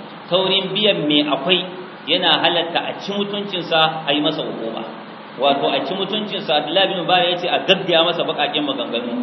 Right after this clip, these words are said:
sannan kuma a masa hukuma shine a ɗaure shi. Hadisi ne Hassan na Abu Dawud. Saboda haka idan mutum yana da shi ya ƙi ya biya, to ko an ci masa mutunci shi ya jawo kansa. Idan an zo an sa 'yan sanda sun kame shi, an je an kulle shi,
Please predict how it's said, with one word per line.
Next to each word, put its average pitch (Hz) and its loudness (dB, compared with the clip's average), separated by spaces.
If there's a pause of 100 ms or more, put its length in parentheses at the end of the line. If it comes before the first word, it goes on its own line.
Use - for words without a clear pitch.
(280)
sannan 156 2
kuma 180 2
a 135 0
masa 170 0
hukuma 147 0
shine 165 -2
a 117 0
ɗaure 127 -2
shi. - -8 (480)
Hadisi 170 0
ne 147 4
Hassan 151 2
na 135 4
Abu 120 -2
Dawud. 110 -2 (260)
Saboda 170 4
haka 170 0
idan 185 0
mutum 165 -2 (460)
yana 175 4
da 139 0
shi 139 -4 (120)
ya 156 0
ƙi 156 -2
ya 131 2
biya, 120 2 (640)
to 127 -4
ko - 0
an 170 0
ci 180 -2
masa 175 -2
mutunci 147 -2
shi 139 -4
ya 131 0
jawo 120 2
kansa. 113 -6 (640)
Idan 147 2
an 190 2
zo 196 4
an 196 6
sa 196 8
'yan 180 2
sanda 156 4
sun 160 -4
kame 175 4
shi, 143 -2
an 160 -2
je 175 2
an 170 0
kulle 202 0
shi, 143 -2